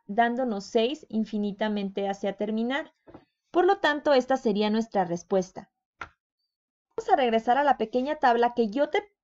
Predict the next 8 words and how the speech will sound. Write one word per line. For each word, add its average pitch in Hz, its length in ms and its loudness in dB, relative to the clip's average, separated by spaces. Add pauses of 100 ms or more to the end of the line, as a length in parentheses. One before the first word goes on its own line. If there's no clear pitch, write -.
pido, 269 440 2
o 208 260 -2
creo 233 260 0
que 269 100 -4
te 214 100 0
recomiendo 220 800 0
más 202 260 -2
bien, 208 280 -2